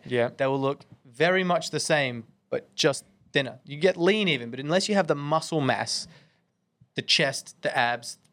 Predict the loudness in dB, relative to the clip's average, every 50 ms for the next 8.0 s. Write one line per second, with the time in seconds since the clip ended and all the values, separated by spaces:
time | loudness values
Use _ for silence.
0 | _ _ _ -2 0 0 0 -4 -4 -4 -2 -2 -4 -4 -2 -2 -2 -2 -2 -2
1 | 0 0 0 0 0 -2 0 0 -2 -2 -6 -10 -10 -8 -6 -2 -2 -2 -2 -2
2 | -4 -6 -4 -4 -4 -4 -6 -10 _ _ _ _ -2 0 0 0 0 -2 -4 -4
3 | -4 -6 -8 -12 _ -4 0 2 2 4 4 4 4 4 4 0 -4 -16 -20 -20
4 | _ _ _ _ 2 2 2 2 2 0 -2 -2 -2 -4 -8 -6 -6 -6 -6 -6
5 | -8 -2 0 2 2 0 -2 -8 _ -6 -2 -2 -2 -2 -2 -12 -20 -20 -20 _
6 | _ -20 _ _ _ _ _ _ _ _ _ _ _ _ _ _ _ -2 2 4
7 | 4 4 2 2 2 2 0 0 -6 -6 -2 0 0 0 0 -4 -4 2 2 2